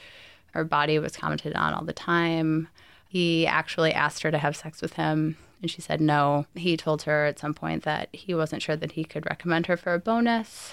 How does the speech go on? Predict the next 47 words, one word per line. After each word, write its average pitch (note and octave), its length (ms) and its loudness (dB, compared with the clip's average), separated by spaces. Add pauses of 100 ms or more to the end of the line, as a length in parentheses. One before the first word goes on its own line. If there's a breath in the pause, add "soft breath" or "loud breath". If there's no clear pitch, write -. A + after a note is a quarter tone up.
(280 loud breath)
and F#3 120 0
then E3+ 160 4
they E3+ 160 2
should, E3 500 0 (300 loud breath)
um, D#3+ 300 2
this E3+ 180 -4
was E3 120 -12
at - 120 -4
their D#3 100 -8
holiday E3+ 320 2
party, E3 320 0
that D#3 180 -6
they D#3+ 120 -2
should E3+ 220 -8
go D3+ 420 4 (600 loud breath)
back D#3+ 160 0
up E3 120 -2
to - 80 -12
the F3+ 100 -2
office D#3+ 300 -2
and E3+ 80 -2
talk G3 220 2
about F3+ 280 2
it. - 540 2
Um, D#3+ 440 4
they D#3+ 140 0
ended D#3+ 240 4
up D3+ 120 0
having D#3+ 260 0
sex. - 640 -4
It's - 300 -8
sort - 440 0
of F#3 100 0
unclear F#3 380 2
to F3+ 80 4
me, F3 280 6
based E3 300 0
on D#3 120 2
the D#3 60 -2
lawsuit, D#3 920 -2 (260 loud breath)
how F3 200 0
that E3 240 2 (140)
completely F3 400 2
played E3 260 0
out. F3 260 2 (360 loud breath)
And F#3+ 200 6
so F3+ 500 6